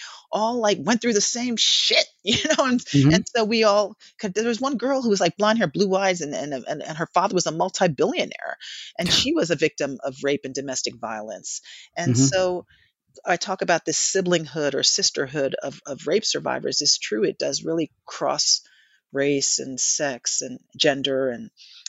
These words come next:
Speaker 1: an age because you're all, like, experiencing the same thing. Does that make any sense?
Speaker 2: No, it does. It's, it's, it's exactly what I was,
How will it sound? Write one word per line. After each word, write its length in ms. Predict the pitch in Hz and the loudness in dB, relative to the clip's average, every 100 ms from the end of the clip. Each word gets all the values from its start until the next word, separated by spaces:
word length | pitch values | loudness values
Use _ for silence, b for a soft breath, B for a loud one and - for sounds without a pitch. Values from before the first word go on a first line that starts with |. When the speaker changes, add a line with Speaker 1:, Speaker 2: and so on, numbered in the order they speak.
| - | -6
Speaker 1:
an 100 | 131 | -2
age 400 | 156 196 180 - | 2 2 2 -2
because 320 | 143 - 143 | -6 -2 -2
you're 140 | 151 156 | -2 -2
all, 100 | 175 | -2
like, 200 | 143 - | -2 -2
experiencing 760 | - - 151 156 147 139 127 | -2 -2 -2 -10 -8 -8 -8
the 80 | 107 | -6
same 480 | - - - 120 120 | -4 -4 -8 -16 -16
thing. 360 | - 139 - | -14 -12 -12
Does 80 | - | -12
that 120 | 202 | -10
make 180 | 262 381 | -10 -10
any 140 | 311 160 | -8 -6
sense? 600 | - - 139 196 - B B | -6 -6 -8 -2 -2 B B
Speaker 2:
No, 220 | 151 180 | 4 4
it 80 | 139 | 4
does. 260 | 147 156 113 | 4 4 2
It's, 160 | 117 | -2
it's, 160 | 127 120 | -4 -4
it's 160 | 143 135 | -4 -2
exactly 440 | 127 139 151 151 | 0 2 2 4
what 140 | 127 117 | 4 6
I 80 | 113 | 8
was, 420 | 107 107 - - | 6 6 2 -2